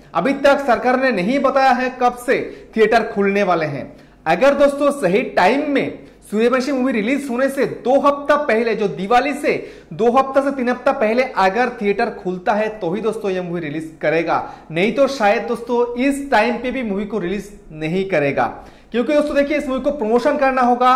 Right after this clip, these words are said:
बहुत कुछ जरूरी है। जैसे इसका second trailer आएगा, उसके बाद कितना सारा अच्छा अच्छा super duper hit गाना है इसमें,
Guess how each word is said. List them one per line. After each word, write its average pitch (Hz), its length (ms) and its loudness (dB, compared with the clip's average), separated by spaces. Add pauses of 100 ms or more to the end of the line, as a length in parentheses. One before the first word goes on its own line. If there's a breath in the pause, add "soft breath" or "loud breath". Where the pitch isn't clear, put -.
(360 loud breath)
बहुत 240 360 4
कुछ 262 260 -2
जरूरी 220 400 2
है। 233 100 2
जैसे 226 260 -2
इसका 233 220 0
second 226 460 -2
trailer 220 300 0
आएगा, 208 340 2
उसके 214 340 -6
बाद 240 140 -2
कितना 233 340 -4
सारा 240 220 0
अच्छा 220 240 0
अच्छा 226 160 -4
super 208 400 -4
duper 208 200 -6
hit 180 180 -6
गाना 175 240 2
है 202 220 2
इसमें, 202 420 -6